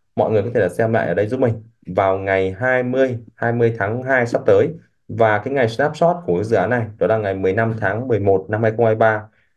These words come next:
Nếu thời điểm hiện tại anh chị em nào chúng ta vẫn đang còn hỏi có làm được hay không thì mình nghĩ rằng đó là những người mới. Thì mình cũng trả lời cho anh em luôn, đó là chúng ta không làm được dự án này đâu. Nếu mà chúng ta đã lỡ dự án này rồi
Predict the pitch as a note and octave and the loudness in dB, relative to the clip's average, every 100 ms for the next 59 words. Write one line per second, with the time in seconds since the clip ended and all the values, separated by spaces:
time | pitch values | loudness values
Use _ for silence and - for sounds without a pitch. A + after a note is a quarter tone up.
0 | - A#2+ A2+ C#3+ D#3+ B2+ G2+ G2 F2+ A2 | -4 2 4 4 2 0 0 -2 -2 -2
1 | F#2 A2+ A#2+ B2 A#2 A2+ G#2 G2+ A#2 A#2+ | -2 -4 0 0 2 2 0 -2 2 2
2 | A#2+ B2+ C3+ A#2+ G2+ G2+ F#2+ D2 - G#2+ | 2 -2 -2 -2 -4 0 0 0 0 0
3 | A2+ G2+ G#2 G#2+ A2+ A2 G#2+ G2+ F2+ G#2 | 0 0 -2 0 0 0 -2 -4 -2 0
4 | A2+ G2 - _ _ F2+ F#2 A2+ A2+ B2+ | 0 0 -4 _ _ 2 4 4 2 2
5 | G#2 G2 G2 D3+ - - _ _ _ A#2 | 2 4 4 4 0 -14 _ _ _ -2
6 | A2 B2 B2 G2 F#2+ A#2 A#2 A#2+ A#2+ A2 | -2 0 2 4 4 2 2 2 0 0
7 | G2+ A2 A2 A2+ A#2 A#2+ A2+ G2 F#2+ F#2 | 0 -2 -2 -4 -4 0 2 2 0 -2
8 | F#2+ G#2 A2 A#2 A2+ A2+ - _ _ A2 | 0 0 2 4 4 0 -12 _ _ 0
9 | A2+ B2+ C3+ C3+ B2+ B2+ C#3 E3+ D3+ G#2 | 0 0 0 0 2 2 2 2 0 0
10 | A2+ A2+ G#2+ | 0 0 0